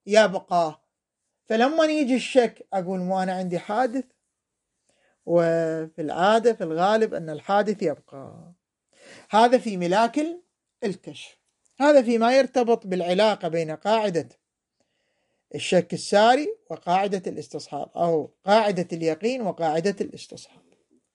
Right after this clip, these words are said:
الفارق بين الاستصحاب وقاعدة المقتضي والمانع. معنى قاعدة المقتضي والمانع،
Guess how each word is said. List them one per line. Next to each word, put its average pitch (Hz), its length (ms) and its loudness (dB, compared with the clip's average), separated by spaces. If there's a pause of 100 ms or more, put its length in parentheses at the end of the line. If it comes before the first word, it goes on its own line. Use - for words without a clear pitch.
(880)
الفارق 262 640 4
بين 226 280 0
الاستصحاب 220 920 -4
وقاعدة 220 880 0
المقتضي 220 540 -4
والمانع. 156 720 0 (1120)
معنى 302 320 2
قاعدة 233 560 2
المقتضي 240 480 0
والمانع، 233 720 0